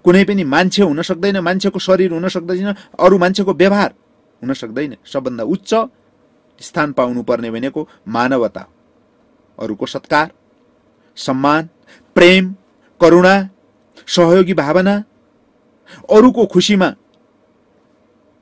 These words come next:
हाँस्न सक्ने आत्मबल आदि। बच्चा आफैमा भगवानका रूप हुन् भनिन्छ, तर हेर्नुस्,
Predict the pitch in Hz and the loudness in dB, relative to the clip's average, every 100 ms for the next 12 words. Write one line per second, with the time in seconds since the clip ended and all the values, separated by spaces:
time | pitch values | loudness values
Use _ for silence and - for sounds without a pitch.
0 | _ _ _ _ _ - 160 - 208 190 | _ _ _ _ _ -4 -2 0 -2 -2
1 | 190 185 165 - _ 160 160 185 156 147 | -4 -6 -6 -8 _ -4 0 0 4 6
2 | 208 208 _ _ _ _ _ _ _ _ | 6 2 _ _ _ _ _ _ _ _
3 | _ _ _ _ 127 - - _ _ _ | _ _ _ _ -12 -12 -16 _ _ _
4 | - - - 147 - 139 139 160 160 147 | -20 -10 -2 0 0 -2 -4 -6 -6 -8
5 | _ - 110 131 147 151 139 156 160 156 | _ -10 -6 -2 -2 0 0 2 -2 -2
6 | 160 147 202 170 - _ _ _ _ _ | -4 -2 -4 -6 -14 _ _ _ _ _
7 | _ _ - 160 - - _ _ _ _ | _ _ 2 4 4 -2 _ _ _ _
8 | _ _ _ _ _ _ _ _ _ _ | _ _ _ _ _ _ _ _ _ _
9 | _ _ _ _ _ _ _ _ _ - | _ _ _ _ _ _ _ _ _ -14
10 | 113 139 190 | -6 -2 -4